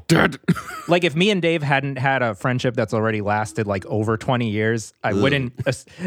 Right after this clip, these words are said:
Speaker 2: <laughs> I wouldn't assume that this could be such a long-term project, but I feel like it's, it's fine, it's fine to, uh,
Speaker 1: Whatever.
Speaker 2: make those
Speaker 1: I don't
Speaker 2: plans.
Speaker 1: care anymore.
Speaker 2: Yeah, <laughs> Dave's, Dave will just do,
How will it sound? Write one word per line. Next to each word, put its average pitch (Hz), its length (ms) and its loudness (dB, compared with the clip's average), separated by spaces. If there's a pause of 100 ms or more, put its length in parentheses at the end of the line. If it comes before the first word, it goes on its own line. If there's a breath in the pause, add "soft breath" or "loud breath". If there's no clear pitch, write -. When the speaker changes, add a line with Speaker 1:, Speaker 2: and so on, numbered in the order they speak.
(180)
Speaker 2:
<laughs> - 400 -6
I 139 100 4
wouldn't 180 340 2
assume 147 420 0
that 131 140 2
this 127 140 -2
could 127 140 -2
be 120 80 0
such 127 180 -4
a 117 60 0
long-term 110 500 -2
project, 98 380 -2
but 95 100 -4
I 98 80 -4
feel 156 240 2
like 113 180 0
it's, - 300 -6
it's - 180 -10
fine, 104 360 -4
it's - 220 -10
fine 98 260 -4
to, 98 180 -4
uh, 90 240 -2 (140)
Speaker 1:
Whatever. 104 280 -2
Speaker 2:
make 107 180 -2
those 101 220 -4
Speaker 1:
I 110 120 -4
don't 95 80 2
Speaker 2:
plans. 104 120 -4
Speaker 1:
care 90 140 0
anymore. 90 180 0
Speaker 2:
Yeah, 107 160 0
<laughs> 113 140 -6
Dave's, 175 240 0
Dave - 260 -6
will 220 100 -2
just 127 240 -6
do, 135 180 -2